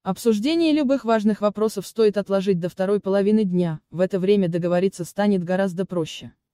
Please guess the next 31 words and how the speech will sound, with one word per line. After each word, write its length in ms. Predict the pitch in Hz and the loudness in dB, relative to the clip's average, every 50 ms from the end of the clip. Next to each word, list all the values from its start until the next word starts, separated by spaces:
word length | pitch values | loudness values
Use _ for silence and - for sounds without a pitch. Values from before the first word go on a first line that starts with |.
| _ _ _ _ - | _ _ _ _ 6
Можно 360 | 196 220 240 269 247 254 233 | 8 8 8 8 6 4 2
сосредоточиться 840 | - - 208 - 214 214 202 226 214 - 277 262 - 208 - - 185 | 2 0 -2 0 0 2 2 2 2 2 0 -2 -2 -6 -2 0 2
на 80 | 180 | 2
учебе 380 | 180 170 - - 247 214 226 220 | 2 0 2 2 2 4 4 4
или 100 | 208 220 | 4 4
любых 340 | 208 214 202 185 220 240 220 | 4 4 4 4 4 2 2
делах, 480 | 185 196 185 165 151 139 - - _ _ _ _ _ _ _ | 2 2 2 2 2 -2 -4 -8 _ _ _ _ _ _ _
связанных 600 | - - 170 185 190 202 185 180 165 160 160 - | -10 -4 0 2 2 4 4 2 2 0 0 -4
с 80 | - | -6
поиском 480 | - - 190 185 180 - - 185 180 175 | 0 2 2 2 2 0 -2 -2 0 0
информации. 800 | 180 175 - 196 196 190 180 165 147 - - - 135 123 120 - _ _ _ _ _ _ _ _ - | 0 0 2 2 2 4 2 2 0 -2 -6 -12 -12 -12 -12 -14 _ _ _ _ _ _ _ _ -4
Вы 300 | 190 185 220 285 330 339 | 0 2 4 4 4 2
узнаете 400 | 269 269 277 254 220 - 233 208 | 2 2 2 2 0 0 2 2
много 300 | 208 233 233 208 202 - | 4 4 4 2 0 0
полезного, 540 | - 190 185 208 247 269 220 208 190 170 | 0 0 2 4 2 2 2 0 0 0
легко 360 | 170 175 185 - - - 233 233 | -2 -2 -4 -4 0 0 0 2
запомните 560 | 214 202 - - 196 190 180 175 - - 175 | 0 -2 -2 0 2 2 2 2 0 -4 -10
все, 280 | - - - 247 254 | -10 -6 -4 -4 -4
что 200 | 226 - - 208 | -4 -4 -4 0
нужно, 300 | 190 196 202 190 185 185 | 0 2 2 2 0 0
быстро 340 | 170 180 226 226 - - 190 | 0 0 -2 -4 -4 -4 -4
найдете 460 | 185 185 180 170 170 180 170 - 175 | -2 0 0 0 0 -2 -4 -4 -8
применение 580 | - 175 170 165 165 175 185 196 202 190 175 165 | -6 -2 0 2 2 2 4 4 2 2 0 -2
своим 320 | - - 170 180 185 185 | -4 -4 -2 -2 0 0
знаниям. 580 | 180 165 185 196 190 180 170 151 139 135 127 131 _ _ _ _ _ _ _ - | 0 0 2 2 2 2 0 -2 -4 -8 -10 -12 _ _ _ _ _ _ _ -20
Скорпион, 720 | - - - 302 302 320 - 320 302 269 247 208 185 - _ _ _ | -14 -6 -2 -2 -2 0 2 2 4 4 4 2 0 0 _ _ _
день 360 | - 165 170 214 302 339 349 | -6 -2 0 2 2 2 2
будет 340 | 269 262 262 220 226 - 196 | 2 2 2 2 0 0 2
интересным 560 | 190 180 - 202 202 226 233 226 - 180 165 | 0 0 0 2 2 2 2 0 -2 -6 -6
и 120 | 160 - 175 | -4 -2 -2
насыщенным, 800 | 185 185 180 - - 254 254 - - 185 160 151 147 139 143 | 0 0 0 0 -2 -2 -2 -2 -4 -2 -2 -2 -2 -4 -6